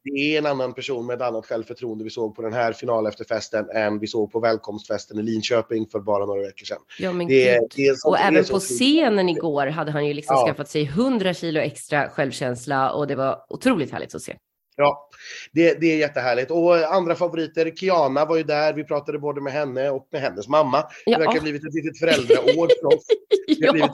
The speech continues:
Speaker 1: för gamla, så vi får umgås med artisternas föräldrar istället.
Speaker 2: Exakt.
Speaker 1: Eh, nej, men hon, strålande glad såklart. En sjätte plats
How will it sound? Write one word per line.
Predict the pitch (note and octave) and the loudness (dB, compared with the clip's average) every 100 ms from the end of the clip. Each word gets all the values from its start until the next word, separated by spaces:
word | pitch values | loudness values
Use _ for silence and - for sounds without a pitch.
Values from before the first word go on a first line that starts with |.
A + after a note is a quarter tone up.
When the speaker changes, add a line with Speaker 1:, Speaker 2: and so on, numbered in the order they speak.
| - | 2
Speaker 1:
för | D#3 | 2
gamla, | D3 C3+ | 2 -2
så | C#3+ D3+ | -4 -4
vi | |
får | - E3 | 0 -2
umgås | C#3+ D3 C#3 | 0 -4 0
med | C#3+ | 0
artisternas | C3 C#3 C#3 C3 | 0 -4 -4 -6
föräldrar | C3+ B2 C#3 D#3+ | -2 0 0 -2
istället. | D#3 C#3+ D#3 C#3+ - - | -4 -2 -4 -4 -6 -2
Speaker 2:
Exakt. | - - C4+ B3 B3 | -2 -2 -2 -2 -2
Speaker 1:
Eh, | D3+ D3 D3 D3 C#3+ C3 - | 0 4 4 4 2 0 2
nej, | G3+ | 4
men | G3+ | 6
hon, | G3 F#3 D3+ D#3+ | 4 4 0 -8
strålande | - G3+ F#3+ D#3+ D#3 D#3 | -6 2 4 4 4 0
glad | D3 D3 C#3 | 0 0 0
såklart. | C#3+ D#3+ C3 D3 | -2 -4 -4 -4
En | |
sjätte | C3+ D3+ - D3 | -6 -8 -8 -8
plats | C#3+ C#3 - - | -6 -8 -10 -16